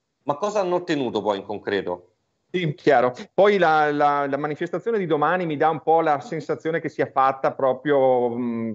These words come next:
Speaker 2: per dire, in favore di telecamera più che altro, perché, mm, di, come dire, alziamo il ditino per dire: "Ricordatevi che ci siamo in attesa, in attesa di tempi migliori anche per, per, per l'opposizione". Tra l'altro, un, un,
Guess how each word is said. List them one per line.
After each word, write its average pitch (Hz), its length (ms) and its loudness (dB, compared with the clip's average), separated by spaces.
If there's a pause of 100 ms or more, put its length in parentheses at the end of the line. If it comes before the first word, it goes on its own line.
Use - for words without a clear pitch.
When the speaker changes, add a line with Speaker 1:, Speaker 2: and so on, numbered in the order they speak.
Speaker 2:
per 123 400 2
dire, 131 400 2
in 147 120 -4
favore 135 340 2
di 135 140 -4
telecamera 113 680 -2
più 113 160 -8
che - 80 -4
altro, 104 400 0
perché, 107 840 -2
mm, 101 340 -8
di, 139 340 0
come 185 220 4
dire, 185 360 6
alziamo 180 440 -2
il 165 80 0
ditino 180 440 -2
per 180 140 -2
dire: 165 220 2
"Ricordatevi 151 640 -2
che 139 160 -8
ci - 120 -10
siamo 143 540 0
in 151 120 -2
attesa, 135 680 -2 (200)
in 147 180 -2
attesa 147 480 -2
di 135 160 -6
tempi 127 280 -4
migliori 123 500 2
anche 113 260 0
per, 110 500 2
per, 107 420 0
per 117 120 -4
l'opposizione". 117 760 -2 (280)
Tra 165 160 2
l'altro, 160 680 2
un, 151 220 -4
un, 139 640 -2